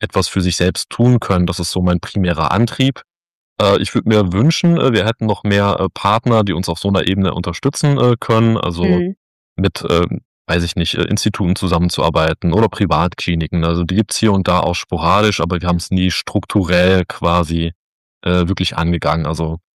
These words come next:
Speaker 1: da ist sicherlich auch noch viel möglich, das machen da andere, äh, schon besser. Also ich schaue mir ab und zu so diesen Bereich Medical Spa an, was sich da so tut und da
Speaker 2: Mhm, mhm.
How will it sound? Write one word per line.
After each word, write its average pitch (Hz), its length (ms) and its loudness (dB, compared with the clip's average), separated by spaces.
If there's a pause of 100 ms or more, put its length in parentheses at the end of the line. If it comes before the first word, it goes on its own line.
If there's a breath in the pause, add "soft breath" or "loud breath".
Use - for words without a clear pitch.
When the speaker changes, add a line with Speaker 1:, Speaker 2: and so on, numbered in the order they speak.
(120)
Speaker 1:
da 80 120 -2
ist - 80 -2
sicherlich 110 360 2
auch 98 60 2
noch 104 180 2
viel 101 240 -2
möglich, 113 440 2
das - 140 -8
machen 92 240 -2
da 85 100 2
andere, 85 500 0 (480)
äh, 90 220 2
schon 90 200 2
besser. 92 400 2
Also 80 160 0
ich - 240 -8 (300)
schaue 98 160 0
mir 87 100 2
ab - 140 -4
und 90 80 0
zu 92 220 -2
so 82 100 -4
diesen 85 240 -2
Bereich 87 460 0
Medical 90 420 -2
Spa 98 320 2
an, 101 260 2
was 90 120 -4
sich - 100 -10
da 90 160 2
so 90 80 0
tut 110 320 0
und 90 100 -2
da 82 180 0
Speaker 2:
Mhm, 190 380 2 (120)
mhm. 180 340 0